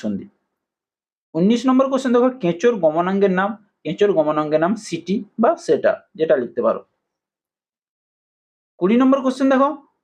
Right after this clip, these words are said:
কোন পেশি সংকুচিত হলে আমাদের ভাঁজ করা হাত সোজা হয়? এখানে সঠিক উত্তর হবে ট্রাইসেপস পেশি।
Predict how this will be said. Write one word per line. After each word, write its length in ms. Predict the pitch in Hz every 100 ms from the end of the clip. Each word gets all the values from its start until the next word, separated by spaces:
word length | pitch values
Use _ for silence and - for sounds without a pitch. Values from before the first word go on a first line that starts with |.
| -
কোন 200 | 208 254 269
পেশি 340 | 233 208 202 208 - _ _ _ -
সংকুচিত 440 | 202 208 262 254
হলে 220 | 202 175 -
আমাদের 320 | 156 170 165 160
ভাঁজ 180 | 160 - 190
করা 180 | 180 196 - _ -
হাত 160 | 170 -
সোজা 320 | - 131 139
হয়? 180 | 151 - _
এখানে 200 | - 147
সঠিক 240 | - 127 143
উত্তর 160 | -
হবে 100 | 180 254
ট্রাইসেপস 500 | 139 120 117 202 - -
পেশি। 280 | - -